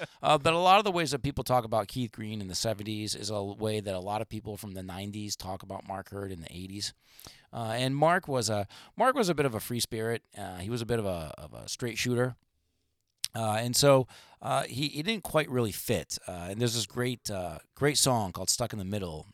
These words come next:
that he, uh, he wrote on his last album, uh, back in the eighties before his record label dropped him. And, uh, he wrote, he said, "I'm too holy for this," he said, uh, "I'm too holy for the sinners, and the saints wish I would leave."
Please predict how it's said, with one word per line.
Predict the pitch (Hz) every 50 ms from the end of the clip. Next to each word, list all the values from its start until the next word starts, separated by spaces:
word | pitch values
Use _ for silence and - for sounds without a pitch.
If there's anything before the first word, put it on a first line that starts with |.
| _ -
that | 98 92
he, | 92 95 98 92 87 85
uh, | 80 76 76
he | 78 87 110
wrote | 113 123 123 120
on | 110 107 101
his | 95 87
last | 95 104 101 95 87 -
album, | 98 90 87 90 85 85 80 76 76 95 98 _ -
uh, | - 87 82 76 76 -
back | 92 92 92 -
in | 98 87
the | 82
eighties | 80 87 90 85 85 80 78 -
before | - 98 87 - - - 92 87 82
his | 85 85 85 85
record | 92 98 95 - 90 80
label | 78 78 78 78
dropped | 78 - 82 73 73 - -
him. | 82 80 - _ _ - - - - - - - - -
And, | 120 117 110
uh, | 110 104 98
he | 92 95 101 117
wrote, | 110 120 120 117 107 -
he | 107 98
said, | 101 117 117 110 - - - - - - -
"I'm | - 113 113
too | - 127 113
holy | 101 131 151 170 175 165
for | - - 151 143
this," | 123 123 113 - - -
he | - 113 101
said, | - - 123 117 107
uh, | 107 101 95 90 - -
"I'm | 117 117
too | 110 - 170 151
holy | 131 139 151 156 151 139
for | - 135
the | -
sinners, | - - 127 107 90 82 78 82 - - _ _ _ _ -
and | 104 101
the | 92 90
saints | - - 127 127 127 - - -
wish | 95 95 113 117 110 -
I | 98 101
would | 101 107 101
leave." | 95 90 85 80 78 78 - -